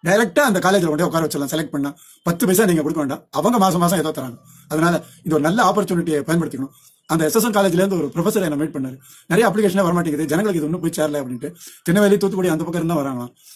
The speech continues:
அதனால தமிழ்நாட்டுல இருக்கிற எல்லா மாவட்டத்துல இருக்கிற வசதி குறைந்த மாணவர்கள் இதெல்லாம் பயன்படுத்திக்கணும். அவங்க எல்லாம் முன்னுக்கு வரணும், அவங்க குடும்பம் நல்லா இருக்கணும் அப்படிங்கிறதுனால தான் இந்த மெசேஜ் சொல்றேன். தயவு செய்து இந்த மெசேஜை ஃபார்வர்ட் பண்ணுங்க. நீங்களும் பக்கத்துல இருக்கிற ஸ்கூலுக்கு ஒரு நட போய், "ஸ்கூல் டாப்பர் யாரு?"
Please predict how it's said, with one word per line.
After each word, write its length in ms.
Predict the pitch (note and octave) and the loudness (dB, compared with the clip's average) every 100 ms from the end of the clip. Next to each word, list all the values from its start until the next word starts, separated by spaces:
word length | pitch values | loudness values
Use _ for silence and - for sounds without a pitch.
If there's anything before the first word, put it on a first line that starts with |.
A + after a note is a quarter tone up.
| _ | _
அதனால 440 | D#3 E3 F3+ - _ - | -2 0 0 -4 _ -4
தமிழ்நாட்டுல 420 | D#3 A3+ A3+ G3+ | 2 2 2 -2
இருக்கிற 200 | E3+ C#3+ | -2 0
எல்லா 280 | F#3+ A#3 G3+ | 2 4 4
மாவட்டத்துல 400 | A3 A3 G#3+ F#3 | 4 2 0 -2
இருக்கிற 320 | D3 B2+ - _ _ _ - | -4 -8 -12 _ _ _ -4
வசதி 300 | E3 G#3+ G#3+ | 2 4 4
குறைந்த 280 | A3+ B3 | 4 4
மாணவர்கள் 460 | F#3+ G3 G3+ C#3 - - | 4 4 2 -2 -8 -6
இதெல்லாம் 260 | D3+ E3+ | -2 0
பயன்படுத்திக்கணும். 460 | D#3+ F3+ E3+ C#3 C#3 - - - _ - | 0 0 -2 -4 -8 -10 -20 -20 _ -6
அவங்க 200 | D3 D3+ | -2 2
எல்லாம் 140 | G#3 | 2
முன்னுக்கு 260 | F#3 G3+ E3+ | 2 0 0
வரணும், 140 | D3 | 0
அவங்க 180 | D3+ E3 | 0 0
குடும்பம் 240 | E3+ A3 | 0 0
நல்லா 220 | D#3+ E3+ | 0 0
இருக்கணும் 220 | F3 B2+ - - - | 0 -4 -12 -20 -4
அப்படிங்கிறதுனால 540 | D#3+ F#3 A3 F#3 E3+ D#3+ | -2 2 2 2 0 0
தான் 180 | E3 | 0
இந்த 60 | C#3+ | -2
மெசேஜ் 220 | D3 E3+ | -2 -4
சொல்றேன். 320 | - D3 C3+ - - - | -4 -6 -6 -10 -18 -10
தயவு 220 | D#3+ G3 | 0 2
செய்து 200 | G#3+ A#3 | 4 2
இந்த 120 | A3+ D3+ | 0 -2
மெசேஜை 240 | D3 C#3+ | -2 -2
ஃபார்வர்ட் 300 | D3+ D#3 D3+ | 0 0 -2
பண்ணுங்க. 300 | C#3+ C3+ C3+ - - | -4 -6 -8 -18 -2
நீங்களும் 380 | F#3 A#3 G3 F3+ | 2 2 2 0
பக்கத்துல 120 | A#3 | 0
இருக்கிற 340 | G3 E3+ C#3+ | -2 -4 -6
ஸ்கூலுக்கு 340 | C3 G3 G3 E3 | -2 0 2 0
ஒரு 100 | C#3 | 0
நட 140 | E3 | -2
போய், 280 | D#3+ E3 E3+ - - | -2 -4 -6 -14 -6
"ஸ்கூல் 240 | - A3 | 0 2
டாப்பர் 260 | E3+ F#3+ E3 | 2 2 2
யாரு?" 300 | D3+ D#3 | 0 -2